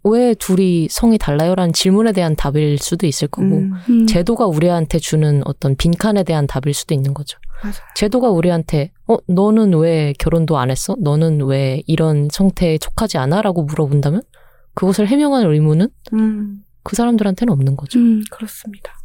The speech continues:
Speaker 1: 그걸 해명할 의무는 그러면 어떻게 보면 제도한테 있는 거죠. 그
Speaker 3: 음.
Speaker 1: 제도 안에 이 사람들이 포섭되지 않는다면 제도가 바뀌어야죠.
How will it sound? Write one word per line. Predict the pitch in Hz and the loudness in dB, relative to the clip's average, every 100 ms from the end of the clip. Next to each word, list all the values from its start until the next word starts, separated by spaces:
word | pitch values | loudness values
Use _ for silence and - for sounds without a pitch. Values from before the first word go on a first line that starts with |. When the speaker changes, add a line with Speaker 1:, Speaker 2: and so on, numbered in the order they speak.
| - - _ _ | -20 -20 _ _
Speaker 1:
그걸 | - 208 208 | -2 0 2
해명할 | 254 262 233 | 2 4 4
의무는 | 180 180 185 | 4 4 2
그러면 | 175 185 175 165 | 0 -2 0 -2
어떻게 | - 196 | -2 -2
보면 | 160 156 190 | 0 0 -2
제도한테 | - 175 202 208 190 | -2 -2 0 0 0
있는 | 147 135 139 | 0 -2 -4
거죠. | 143 - _ _ _ _ _ _ _ _ | -8 -12 _ _ _ _ _ _ _ _
그 | - 214 | -2 0
Speaker 3:
음. | |
Speaker 1:
제도 | 202 180 190 | 2 2 2
안에 | 185 175 | 2 2
이 | 139 | 0
사람들이 | 175 175 160 156 | 0 0 0 0
포섭되지 | - 202 202 196 170 | -2 -4 -2 -4 -2
않는다면 | 131 135 139 139 226 - - - _ _ _ | 0 0 0 -2 -4 -8 -10 -12 _ _ _
제도가 | - 190 285 | -4 -2 0
바뀌어야죠. | 208 - 123 127 | -2 -2 -4 -6